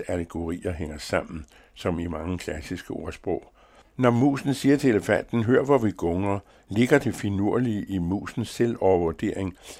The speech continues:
at den tilsidesætter den sammenhæng, hvor i den gungrer. Isaksens ord derimod uden visdom. Hvem påstår, hvad hun påstår på den måde, hun påstår det?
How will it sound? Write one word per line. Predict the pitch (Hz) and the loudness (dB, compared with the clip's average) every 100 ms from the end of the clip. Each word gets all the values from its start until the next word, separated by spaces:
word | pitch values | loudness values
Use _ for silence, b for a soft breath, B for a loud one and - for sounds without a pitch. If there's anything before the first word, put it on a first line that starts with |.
| B | B
at | - 107 | -4 2
den | 120 107 | 2 2
tilsidesætter | - 104 - - 123 147 - 110 92 92 | -2 -8 -6 -4 -4 -4 0 2 4 2
den | 85 120 87 | 2 -4 -4
sammenhæng, | - 95 113 139 107 85 | -2 -2 0 -2 -2 -6
hvor | 87 98 | 2 2
i | 80 98 95 | 2 -4 -4
den | 117 95 | -2 -2
gungrer. | 76 82 90 85 78 b b b b b | -2 -2 -2 -2 -4 b b b b b
Isaksens | 104 120 120 - 104 | -6 2 2 2 2
ord | 123 101 107 | 4 4 4
derimod | 117 98 107 101 87 | 2 2 2 0 2
uden | 104 117 | 0 0
visdom. | 90 98 - 95 69 b b - | -2 -6 -2 -2 -2 b b -2
Hvem | 113 92 | -2 0
påstår, | - 101 - - - | -2 -2 2 0 2
hvad | 98 | 0
hun | 98 90 | 0 -4
påstår | - 90 - - 98 - | -2 -2 0 -2 -4 -4
på | 92 | -6
den | 87 95 87 B B | -4 -6 -10 B B
måde, | 90 92 104 | -4 -2 -2
hun | 82 | -4
påstår | - 78 80 - 82 | -2 -2 -2 -4 -4
det? | - | -6